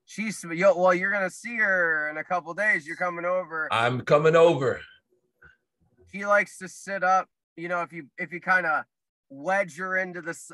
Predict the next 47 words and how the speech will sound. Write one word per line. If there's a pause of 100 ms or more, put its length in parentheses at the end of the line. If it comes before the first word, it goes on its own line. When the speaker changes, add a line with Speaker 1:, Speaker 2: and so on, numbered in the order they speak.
Speaker 1:
like, (100)
the
side
of
the
couch,
she
likes
to
sit
up
and
just
smile
at
Ezra
and (440)
laugh. (120)
Or (640)
I, (260)
I
can't,
I
don't
know
if
I
can
classify
as
a
laugh
yet,
but
she's, (280)
she's
smiley,
man.
You're
gonna, (520)
she's
got
a, (140)
she's
got
a
personality